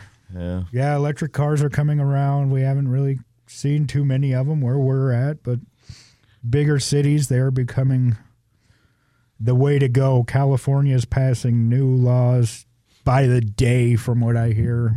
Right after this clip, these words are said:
Speaker 2: You know, they're fed-, what do we got? California Air Resources Board has mandated by twenty thirty-six all medium and heavy-duty vehicles be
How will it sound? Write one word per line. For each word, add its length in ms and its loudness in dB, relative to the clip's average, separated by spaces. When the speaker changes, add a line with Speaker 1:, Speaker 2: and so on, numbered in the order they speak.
Speaker 2:
You 140 -2
know, 200 2
they're 140 4
fed-, 480 -4
what 180 -10
do 80 -4
we 100 -6
got? 280 -6
California 720 -2
Air 180 0
Resources 640 -2
Board 460 -6
has 120 0
mandated 600 2
by 160 2
twenty 340 0
thirty-six 720 0
all 240 0
medium 480 2
and 100 2
heavy-duty 600 0
vehicles 640 0
be 440 0